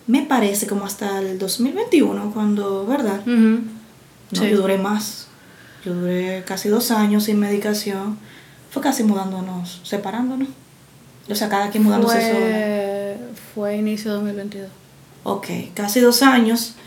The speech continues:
Speaker 1: Prácticamente yo volví otra vez a tomar medicación. Sí,
Speaker 2: Ujú.
Speaker 1: efectivamente.
Speaker 2: Fue por ahí.
Speaker 1: Porque hubo situaciones que, que sucedieron y bueno, ya. Entonces yo volví a la medicación. Esta fue mi experiencia negativa.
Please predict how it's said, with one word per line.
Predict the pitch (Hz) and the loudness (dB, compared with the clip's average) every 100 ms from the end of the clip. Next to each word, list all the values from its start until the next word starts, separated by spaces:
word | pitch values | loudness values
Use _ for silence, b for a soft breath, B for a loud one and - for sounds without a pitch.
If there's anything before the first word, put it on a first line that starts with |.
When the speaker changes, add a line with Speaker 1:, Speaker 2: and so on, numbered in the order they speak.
| B B B B | B B B B
Speaker 1:
Prácticamente | - 208 226 226 233 240 233 208 | -2 0 2 4 6 6 4 4
yo | 202 | 2
volví | 202 208 | 2 4
otra | 214 220 | 4 4
vez | 226 233 226 | 6 4 2
a | 185 190 | -2 -2
tomar | 196 190 190 196 202 | -2 0 0 -2 -2
medicación. | 208 202 208 233 254 247 247 - - | -2 -2 0 2 4 4 2 -8 -14
Sí, | - 185 170 175 - - - 247 | -8 -6 -6 -8 -12 -20 -4 4
Speaker 2:
Ujú. | 233 214 | 4 6
Speaker 1:
efectivamente. | 170 170 - 190 | 2 0 0 4
Speaker 2:
Fue | 226 | 4
por | 214 214 | 6 4
ahí. | 196 180 B B B B B B B | 2 -2 B B B B B B B
Speaker 1:
Porque | 196 196 180 | 0 0 4
hubo | 202 | 4
situaciones | 220 233 220 220 277 247 233 - | 6 6 6 8 8 8 6 4
que, | 196 180 | 2 2
que | 185 | 0
sucedieron | 185 185 185 233 277 240 233 | -2 0 4 8 8 8 6
y | 202 | 4
bueno, | 180 170 | 2 0
ya. | 170 165 170 - B B B B | -2 -2 -2 -8 B B B B
Entonces | 214 - 208 | -4 2 4
yo | 208 | 6
volví | 208 208 | 6 6
a | 208 | 6
la | |
medicación. | 208 202 196 208 208 | 6 2 0 -2 0
Esta | 311 359 | 2 4
fue | 330 | 6
mi | 302 | 8
experiencia | 277 - 220 220 240 240 254 - | 6 6 6 8 8 8 4 4
negativa. | 202 202 190 170 196 202 185 170 | 2 4 4 2 0 -2 0 -4